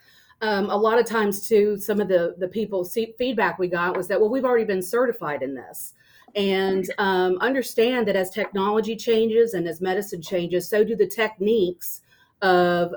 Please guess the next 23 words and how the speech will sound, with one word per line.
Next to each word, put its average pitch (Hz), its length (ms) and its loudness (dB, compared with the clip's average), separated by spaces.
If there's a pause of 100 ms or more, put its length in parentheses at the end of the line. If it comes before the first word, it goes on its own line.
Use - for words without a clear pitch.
um, 170 500 -2
fast 196 320 2
per-, 180 240 -6
uh, 160 500 -4
uh, 143 180 -4 (100)
repetition 208 760 2
and 175 300 -2
the 156 60 -4
counts. 214 640 -2 (360)
And 180 400 2
so 180 300 2
most 226 320 4
of 220 80 -2
the 220 80 0
employers 214 580 4
we 190 80 2
work 190 340 0
with 180 360 2
in 175 200 0
Louisiana 180 680 2
require 180 440 -2
their 175 140 0
employees, 175 760 2